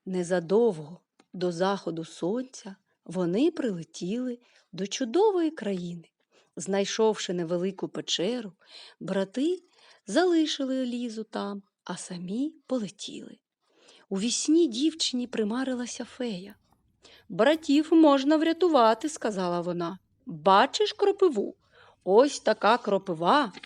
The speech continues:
росте тільки біля цієї печери і ще на цвинтарях. Нарви цієї кропиви і розімни на пряжу. З неї треба виплести одинадцять сорочок і накинути їх на лебедів.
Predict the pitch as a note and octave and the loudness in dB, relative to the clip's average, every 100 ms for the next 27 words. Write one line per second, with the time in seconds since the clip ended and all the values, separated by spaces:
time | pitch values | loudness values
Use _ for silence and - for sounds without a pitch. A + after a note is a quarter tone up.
0 | - - - F3+ G3+ - B3 B3 - C4 | -20 -20 -8 0 0 2 2 2 2 8
1 | E4+ G4+ - F#4 F#4 F4+ F4+ - D#4 D#4 | 8 8 8 8 10 8 4 4 6 6
2 | D4+ D4 C4+ - F3+ D#3+ - - - F#3+ | 4 2 -2 0 0 -2 -6 -16 -8 -4
3 | - - F3+ G#3 G#3 - F3 E3 E3+ F3 | -2 2 4 4 0 -2 -4 0 2 4
4 | G3 - _ _ _ - A3 E4 D4+ C4+ | 4 0 _ _ _ 2 4 6 6 6
5 | C4 C4 B3 B3 B3 B3+ B3+ C4 A#3+ B3 | 4 2 4 2 2 0 0 0 0 -2
6 | B3+ _ _ _ - G3+ A3 G3+ G3+ G3+ | -6 _ _ _ 2 4 6 4 4 4
7 | A3+ A3 A3 G#3+ G#3 F3+ - _ _ _ | 4 4 4 4 4 2 -6 _ _ _
8 | _ _ _ _ _ - F#3+ F#3+ G#3 A3 | _ _ _ _ _ -6 -2 4 8 8
9 | A#3 A#3 A3+ A3 A#3 G#3+ A#3+ G#3+ A3+ - | 6 4 4 6 6 4 2 0 0 4
10 | A3+ G#3 G#3+ A3+ A#3 A#3+ - A3+ G#3+ - | 4 6 6 4 2 -10 -6 -4 -2 2
11 | A3+ G3 - - - - A#3+ A3+ G#3+ - | 2 2 -6 -20 -18 0 2 4 2 4
12 | C4 G3 - F3+ F3+ - F3 E3+ E3+ G3+ | 4 4 2 -2 -2 -4 -2 -2 -4 -6
13 | - | -14